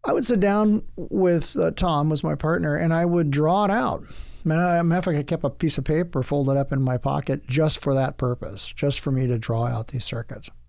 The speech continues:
And oftentimes in my drawing out of all my steps I had gone through with him,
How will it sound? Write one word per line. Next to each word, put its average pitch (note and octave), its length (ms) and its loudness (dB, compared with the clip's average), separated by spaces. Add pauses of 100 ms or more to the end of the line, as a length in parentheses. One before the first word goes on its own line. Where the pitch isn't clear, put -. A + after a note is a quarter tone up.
(920)
And E3+ 160 2
oftentimes F3+ 580 2
in D#3+ 160 2
my D3 160 2
drawing D#3 440 2
out D#3 360 0
of B2+ 160 -4 (100)
all F#3 260 4
my F#3+ 160 2
steps E3 380 0
I D3 80 2
had C3+ 240 0
gone C3 300 0
through F#2+ 440 -8 (520)
with D3 200 2
him, D3 400 0